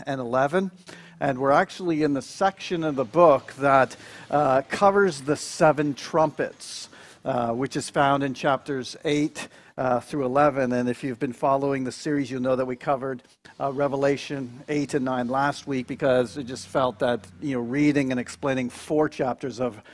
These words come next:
of Revelation in a half hour is probably a bit much. Um, but for those of you who are, uh, new to the book,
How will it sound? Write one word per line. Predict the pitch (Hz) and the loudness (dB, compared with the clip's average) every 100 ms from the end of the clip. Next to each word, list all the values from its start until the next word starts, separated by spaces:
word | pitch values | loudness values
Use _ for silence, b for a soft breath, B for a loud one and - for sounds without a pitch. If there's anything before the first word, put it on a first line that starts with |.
| B B | B B
of | 143 | -4
Revelation | 120 127 120 123 123 - 135 123 | 0 0 0 0 0 -2 -6 -6
in | 123 | -4
a | 117 | -4
half | 123 120 - | -2 -4 -2
hour | 127 113 117 117 | -2 0 -2 -4
is | 113 | -6
probably | - 127 123 120 | -8 -6 -6 -8
a | |
bit | 117 120 120 | -4 -6 -6
much. | 139 123 - - - _ B B B B B - | -8 -8 -10 -16 -20 _ B B B B B -14
Um, | 123 - 117 117 | -12 -12 -14 -8
but | 143 143 | -6 -2
for | 175 | 4
those | 196 196 | 6 6
of | 185 151 | 4 2
you | 170 170 143 | 4 4 2
who | 131 127 143 | 0 -2 0
are, | 131 123 123 117 - | 0 2 2 -2 -8
uh, | 143 127 | -6 -6
new | 135 175 190 | 0 0 0
to | 180 | -2
the | 151 | -2
book, | 135 139 135 | 2 2 0